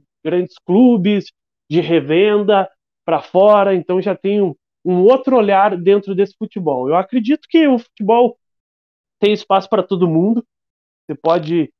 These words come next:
é, conseguir resultados de várias formas, mas dentro disso você precisa também saber que, é, como você disse, é, não é sempre que a gente vai conseguir controlar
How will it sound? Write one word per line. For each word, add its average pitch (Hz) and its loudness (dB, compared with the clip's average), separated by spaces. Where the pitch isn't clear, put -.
é, 131 -6
conseguir 165 -4
resultados 165 -2
de 156 -2
várias 180 0
formas, 196 0
mas 196 -2
dentro 190 0
disso 170 -4
você 190 -6
precisa 190 -8
também 170 -6
saber 175 2
que, 147 -2
é, 147 -8
como 208 -2
você 262 0
disse, 202 -2
é, 127 -6
não 151 -4
é 175 -2
sempre 196 -4
que - -4
a 190 0
gente 190 -6
vai 190 0
conseguir 180 -6
controlar 180 -2